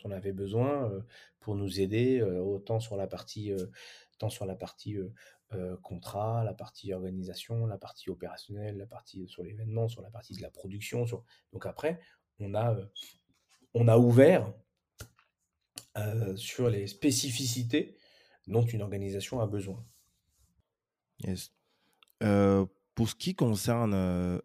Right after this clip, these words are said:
Speaker 2: est-ce, est-ce que c'est, heu, les, les mêmes modèles comme l'U F C, c'est-à-dire pour, heu, consommer avec du pay-per-view, c'est, c'est, c'est, c'est, c'est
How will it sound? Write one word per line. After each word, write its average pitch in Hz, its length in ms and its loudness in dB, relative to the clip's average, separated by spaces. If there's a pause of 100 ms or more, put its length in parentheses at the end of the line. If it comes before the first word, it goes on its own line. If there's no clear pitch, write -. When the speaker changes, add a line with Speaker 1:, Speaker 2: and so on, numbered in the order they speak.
Speaker 2:
est-ce, 104 200 -4
est-ce - 140 0
que 196 100 2
c'est, 101 420 6
heu, - 0 -
les, 107 220 4
les 104 160 4
mêmes 120 200 6
modèles 117 440 4
comme 104 240 2
l'U 104 200 6
F - 100 -2
C, 110 300 0
c'est-à-dire 98 400 0
pour, 92 280 -2
heu, 90 100 0
consommer 98 600 -2
avec 92 200 0
du 87 120 -6
pay-per-view, 101 880 2
c'est, 90 260 -4 (460)
c'est, - 340 -6
c'est, - 240 -8 (320)
c'est, 98 300 -6
c'est - 220 -8